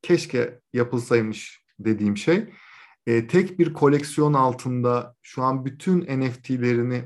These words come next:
koyuyor. Ama mesela Erşan Kuneri diye bir ayrıca koleksiyon yapsaydı veya X işte o,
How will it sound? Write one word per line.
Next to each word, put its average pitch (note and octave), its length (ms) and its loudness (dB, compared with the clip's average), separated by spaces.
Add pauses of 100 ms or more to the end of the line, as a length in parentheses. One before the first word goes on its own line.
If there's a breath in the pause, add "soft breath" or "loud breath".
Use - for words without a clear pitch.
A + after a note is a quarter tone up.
koyuyor. A2 540 -2 (360 soft breath)
Ama C3+ 140 0
mesela C#3+ 480 0 (100)
Erşan C#3 420 0
Kuneri C3+ 600 2
diye B2 240 0
bir B2+ 220 -4
ayrıca B2 340 0
koleksiyon A2+ 460 -4
yapsaydı G#2 720 -6 (420 soft breath)
veya A#2+ 200 6
X C3+ 380 -4
işte - 240 -6
o, A#2 320 4